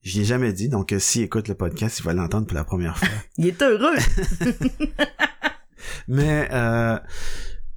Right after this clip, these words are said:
Speaker 1: parce qu'il est venu me présenter l'opportunité à moi, euh, à l'époque, euh, ça l'a allumé un bouton rouge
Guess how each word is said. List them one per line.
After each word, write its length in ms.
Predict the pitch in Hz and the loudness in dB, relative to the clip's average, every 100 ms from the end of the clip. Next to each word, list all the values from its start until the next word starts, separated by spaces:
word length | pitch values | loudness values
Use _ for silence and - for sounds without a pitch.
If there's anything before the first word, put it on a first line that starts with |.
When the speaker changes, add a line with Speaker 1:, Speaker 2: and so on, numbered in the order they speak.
| - | -4
Speaker 1:
parce 200 | 143 135 | -2 -2
qu'il 140 | - 135 | 0 0
est 20 | |
venu 160 | 127 | 2
me 120 | 151 127 | 2 2
présenter 640 | - 113 110 104 123 127 | 0 0 2 2 2 2
l'opportunité 720 | 107 - - 104 98 107 104 | 2 -2 -4 -2 0 0 2
à 80 | 101 | 2
moi, 220 | 98 98 113 - _ - - - | 2 0 0 -4 _ -20 -20 -10
euh, 800 | 170 175 90 92 90 90 87 85 | -4 -2 0 0 0 0 0 -2
à 100 | - | -2
l'époque, 760 | 85 85 - 113 117 - - - - | -4 -4 0 0 -2 -6 -10 -12 -8
euh, 960 | 92 92 92 92 90 90 87 87 82 - _ _ _ _ _ - - - - - | -6 -2 0 2 2 0 0 0 -2 -6 _ _ _ _ _ -20 -20 -20 -18 -4
ça 340 | - 135 113 | 0 2 2
l'a 300 | 113 120 127 - | 4 4 2 0
allumé 560 | 117 117 117 113 123 | 0 2 4 4 4
un 160 | 113 104 | 4 2
bouton 380 | 104 110 117 104 | 2 2 2 0
rouge 640 | 92 98 101 101 92 - | 0 0 0 -2 -4 -10